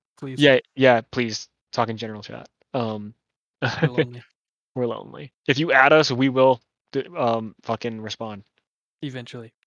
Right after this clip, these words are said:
Speaker 1: If we don't
Speaker 2: Uh, <laughs>
Speaker 1: get to you immediately, please don't be sad or mad.
Speaker 2: Yeah. Um, anyway.
Speaker 1: But,
Speaker 2: I hope you guys
Speaker 1: yeah, that's
Speaker 2: enjoyed.
Speaker 1: about
Speaker 2: That's
Speaker 1: it for
Speaker 2: really,
Speaker 1: today.
Speaker 2: that's about all we've got for today. Hope you all enjoyed. And we'll catch you in the next episode.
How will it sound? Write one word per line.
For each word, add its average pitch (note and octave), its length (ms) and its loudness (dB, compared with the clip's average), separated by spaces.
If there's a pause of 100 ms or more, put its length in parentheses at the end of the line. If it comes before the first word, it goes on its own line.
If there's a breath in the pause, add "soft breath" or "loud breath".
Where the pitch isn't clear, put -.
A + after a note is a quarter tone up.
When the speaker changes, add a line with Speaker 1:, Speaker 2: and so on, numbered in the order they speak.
(140)
Speaker 1:
If C3 160 -10
we C#3 100 -8
don't C3+ 120 -4
Speaker 2:
Uh, C#3+ 80 2
<laughs> - 20 -4
Speaker 1:
get C3 140 -8
to C3+ 80 -4
you B2+ 60 -6
immediately, B2+ 640 -10
please C#3 180 -10
don't C3 140 -12
be B2+ 100 -14
sad B2 280 -14 (340)
or D3 140 -12
mad. B2+ 300 -14 (960)
Speaker 2:
Yeah. G#2 220 -6 (280)
Um, A2+ 340 -4 (160)
anyway. F3+ 320 4 (500)
Speaker 1:
But, C#3+ 200 -20 (360)
Speaker 2:
I E3 40 4
hope F3+ 100 2
you G3+ 60 6
guys F#3 80 6
Speaker 1:
yeah, F3 60 -2
that's E3 80 -4
Speaker 2:
enjoyed. F#3 200 4
Speaker 1:
about G3 80 -8
Speaker 2:
That's G3 120 -2
Speaker 1:
it - 20 -2
for G3+ 80 -2
Speaker 2:
really, F#3 120 -4 (220)
Speaker 1:
today. E3 80 -12 (240)
Speaker 2:
that's - 120 -14
about F3+ 160 2
all E3 160 4
we've E3+ 120 -4
got E3 220 2
for E3 100 -6
today. C3 320 0 (120)
Hope D#3+ 200 0
you E3 120 2
all D3 100 6
enjoyed. C3 400 -2 (880 loud breath)
And B2 100 0
we'll D3+ 120 0
catch - 260 -2
you F3 40 -6
in E3 60 -6
the E3 60 -2
next E3 240 -4
episode. C3+ 460 -4